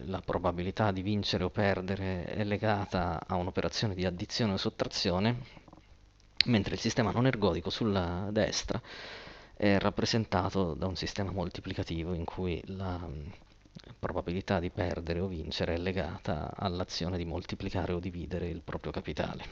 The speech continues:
<clears throat> Come vedete, entrambi manifestano una tendenza alla crescita del,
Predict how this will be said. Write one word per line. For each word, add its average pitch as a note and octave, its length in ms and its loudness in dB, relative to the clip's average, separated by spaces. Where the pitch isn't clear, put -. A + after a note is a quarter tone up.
<clears throat> - 1300 -10
Come G2 200 4
vedete, A2 480 6
entrambi G#2+ 720 4
manifestano F#2+ 1160 0
una F#2 380 -2
tendenza G#2 920 2
alla F#2 800 -2
crescita G2 800 2
del, E2+ 920 -2